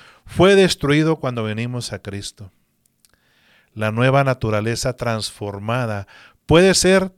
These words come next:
tentada, pero no vencida por el pecado. Hay tentación, pero no nos dejaremos vencer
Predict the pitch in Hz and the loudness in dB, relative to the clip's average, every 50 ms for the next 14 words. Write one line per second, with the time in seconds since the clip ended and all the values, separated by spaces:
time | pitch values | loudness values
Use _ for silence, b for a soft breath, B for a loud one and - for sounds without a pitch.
0 | _ _ - 127 120 113 113 110 - - - 220 233 233 220 220 220 - _ _ | _ _ -2 -2 -2 -2 -6 -6 2 6 8 8 8 8 8 4 2 -2 _ _
1 | _ _ _ _ _ _ - - 127 117 120 127 143 160 165 156 147 135 - - | _ _ _ _ _ _ -2 0 2 2 2 0 0 0 0 -2 -4 -4 -6 -4
2 | 156 156 151 143 131 120 113 _ _ _ _ - - 101 98 95 92 - 101 - | -4 -4 -4 -4 -8 -8 -12 _ _ _ _ -14 -12 -10 -10 -12 -12 -14 -16 -16
3 | - 98 95 95 95 95 92 b b b b b b b b b 104 95 95 - | -14 -16 -16 -16 -16 -18 -20 b b b b b b b b b -16 -16 -12 -12
4 | 117 117 117 - 120 - - 131 135 143 139 127 _ _ _ _ _ _ _ _ | -12 -12 -12 -12 -14 -12 -12 -12 -12 -12 -14 -16 _ _ _ _ _ _ _ _
5 | _ _ _ _ _ _ - 95 90 92 92 98 104 110 110 107 110 101 107 95 | _ _ _ _ _ _ -16 -16 -14 -14 -14 -12 -12 -12 -12 -12 -12 -14 -14 -14
6 | 95 104 107 110 110 104 101 92 87 90 - - 113 113 110 | -14 -14 -14 -14 -16 -16 -18 -18 -18 -16 -14 -12 -12 -12 -14